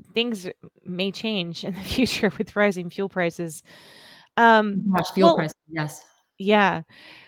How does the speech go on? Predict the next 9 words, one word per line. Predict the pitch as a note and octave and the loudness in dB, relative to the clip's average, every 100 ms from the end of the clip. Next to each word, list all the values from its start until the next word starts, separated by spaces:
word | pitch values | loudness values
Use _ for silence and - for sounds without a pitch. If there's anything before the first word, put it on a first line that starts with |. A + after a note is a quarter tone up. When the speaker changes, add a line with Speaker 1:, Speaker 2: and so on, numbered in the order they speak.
| _ _ - | _ _ -10
Speaker 1:
So | - - - | -2 0 2
I | |
guess | D#4+ G4+ - - | 2 2 -2 -8
one | B3+ A4 | -4 0
other | - - _ - | 0 -2 _ -4
interesting | A3+ - G#3 | -4 -2 -4
aspect | - E3+ F#3+ - D#3 - | 0 -2 0 0 0 -2
of, | F3 F3+ - | -6 -6 -6
of | - F#3 F3 E3+ E3 | -2 0 0 -2 -10